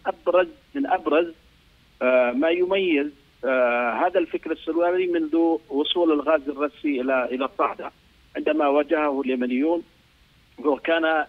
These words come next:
آه، وكان يهزم في كثير من المعارك التي واجه بها القبائل اليمنية على يعني، فيتوجه إلى استخدام هذه الإشاعات،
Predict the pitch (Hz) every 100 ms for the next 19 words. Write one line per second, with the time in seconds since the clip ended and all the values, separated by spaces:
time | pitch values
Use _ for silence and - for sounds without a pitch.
0 | 131 131 131 123 120 127 127 170 170 147
1 | 165 170 147 147 - 135 135 160 156 127
2 | 131 127 131 139 143 - 131 131 131 139
3 | 127 120 131 127 - 120 123 110 113 113
4 | 127 147 156 156 _ _ _ _ _ -
5 | 127 131 127 120 113 110 110 120 127 123
6 | 123 117 - - 131 143 135 143 - 160
7 | 185 - 185 151 165 147 - 139 - 175
8 | 175 165 - _ _ - 131 170 165 135
9 | 131 135 113 117 127